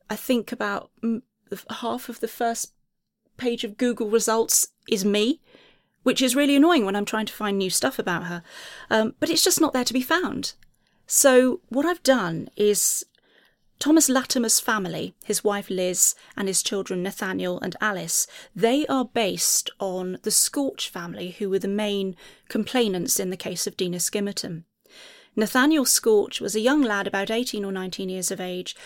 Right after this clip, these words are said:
who was suffering from fits and believed that Dina Skimerton was responsible for them. Those experiences have been translated onto Nathaniel and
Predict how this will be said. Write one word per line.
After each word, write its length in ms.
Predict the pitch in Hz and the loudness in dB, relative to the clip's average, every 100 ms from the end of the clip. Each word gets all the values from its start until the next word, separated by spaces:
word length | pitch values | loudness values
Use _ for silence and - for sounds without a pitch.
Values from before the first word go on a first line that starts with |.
| - - | -20 -4
who 120 | 233 | 0
was 120 | 233 | 2
suffering 360 | - 214 - 208 | 2 0 -4 -4
from 200 | - 202 | -4 -8
fits 520 | - - - - - - | -6 -6 -4 -2 -2 -2
and 160 | 202 | -4
believed 300 | 196 185 185 196 | -4 -4 -4 -4
that 80 | |
Dina 200 | 202 190 | -4 -4
Skimerton 480 | 185 - 180 180 202 | -4 -4 -6 -8 -8
was 160 | 175 - | -8 -4
responsible 540 | - 233 233 - 180 | -4 -2 -2 -2 -6
for 240 | - - 180 | -10 -10 -8
them. 220 | 170 170 - - - - - _ _ _ _ _ - | -10 -12 -18 -20 -20 -20 -20 _ _ _ _ _ 4
Those 260 | 254 294 | 6 6
experiences 840 | - - 277 285 202 - - 180 196 | 2 0 0 0 0 0 -2 -2 -4
have 100 | 196 | -4
been 160 | 196 | -4
translated 680 | - 202 196 214 214 - 202 | -4 -6 -2 -2 -2 -2 -4
onto 520 | 202 190 - 190 190 - - | -4 -4 -4 -2 -4 -8 -8
Nathaniel 640 | 208 208 226 196 190 185 | -4 -2 -4 -4 -4 -6
and 120 | 185 | -6